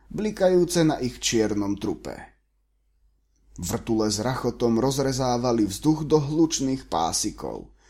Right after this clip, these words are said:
ktoré kmitali okolo mňa s takou intenzitou, až ma strach zviazal do snopu.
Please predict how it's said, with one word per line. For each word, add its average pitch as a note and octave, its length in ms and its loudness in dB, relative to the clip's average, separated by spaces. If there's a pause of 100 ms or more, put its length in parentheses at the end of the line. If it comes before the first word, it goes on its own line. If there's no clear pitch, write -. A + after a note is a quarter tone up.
(140)
ktoré F#3+ 400 2
kmitali D3+ 560 2
okolo B2 400 2
mňa G2+ 160 0
s - 160 -4
takou E3+ 480 0
intenzitou, E3+ 880 2 (320)
až F3 240 0
ma E3+ 80 2
strach C#3+ 400 0
zviazal A2+ 640 2
do F#2 80 -2
snopu. F2+ 480 -6